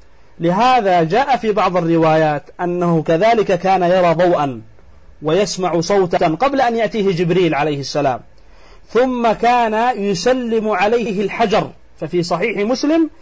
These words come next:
"إني لأعرف بمكة حجرا كان يسلم علي قبل أن أبعث، وإني لأعرفه الآن"،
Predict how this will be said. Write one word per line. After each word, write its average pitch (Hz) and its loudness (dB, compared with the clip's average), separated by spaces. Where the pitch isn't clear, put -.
"إني 208 0
لأعرف 233 0
بمكة 196 -2
حجرا 170 0
كان 202 2
يسلم 175 -2
علي 247 0
قبل 185 0
أن 175 0
أبعث، 160 -2
وإني 208 -2
لأعرفه 170 0
الآن"، 135 -4